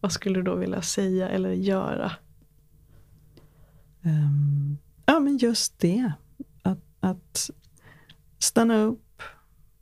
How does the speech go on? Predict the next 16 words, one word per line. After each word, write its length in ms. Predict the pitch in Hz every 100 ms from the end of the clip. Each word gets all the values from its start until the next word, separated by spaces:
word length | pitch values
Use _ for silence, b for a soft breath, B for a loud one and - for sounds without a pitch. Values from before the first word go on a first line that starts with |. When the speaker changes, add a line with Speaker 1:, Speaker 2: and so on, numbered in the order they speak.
| _ _ -
Speaker 2:
Ehm, 760 | 175 170 165 165 160 160 170 - _ _ _ _ _ _ _ _ -
träna 500 | 214 220 208 185 185
dig 320 | 240 208 160
i 60 |
att 60 | 156
blicka 300 | 160 160 175
inåt 380 | 160 156 160 156 - _ _ - -
och 440 | 165 160 - - _ b b _ -
vara 360 | 151 147 214 247
med 180 | 214 -
kroppen. 580 | 214 208 - 165 165
Lyssna 540 | 196 233 - - 214 214
till 720 | - 185 165 156 156 156 - _ -
kroppens, 920 | - 160 143 - 165 160 156 - - - b b b b b b _ -
eh, 380 | 156 147 147 160
vishet. 800 | 226 151 - 285 - - -